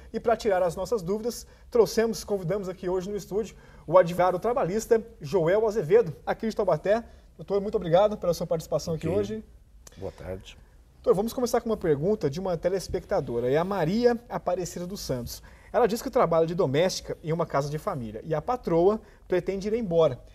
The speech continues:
Speaker 1: Ela trabalha três vezes por semana nesta casa e não vai poder acompanhar, né, nessa, nessa mudança. Ela tem direito ao seguro-desemprego?
Speaker 2: Então, dona Maria, é todo o, o fun-, o trabalhador, seja ele empregado doméstico ou seletista,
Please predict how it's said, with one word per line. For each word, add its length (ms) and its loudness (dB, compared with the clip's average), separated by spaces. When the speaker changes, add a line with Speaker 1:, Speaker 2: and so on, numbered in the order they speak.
Speaker 1:
Ela 200 2
trabalha 320 2
três 520 4
vezes 320 0
por 180 -12
semana 480 0
nesta 280 0
casa 360 2
e 80 -4
não 200 2
vai 100 6
poder 260 0
acompanhar, 640 -4
né, 160 -2
nessa, 420 -2
nessa 240 -2
mudança. 560 2
Ela 160 6
tem 440 -4
direito 440 -4
ao 100 4
seguro-desemprego? 840 -4
Speaker 2:
Então, 340 0
dona 140 -4
Maria, 300 -12
é 100 -4
todo 420 -2
o, 540 -6
o 60 -14
fun-, 180 -14
o 240 -8
trabalhador, 680 2
seja 440 -4
ele 200 -8
empregado 300 -2
doméstico 380 -6
ou 40 -12
seletista, 640 -10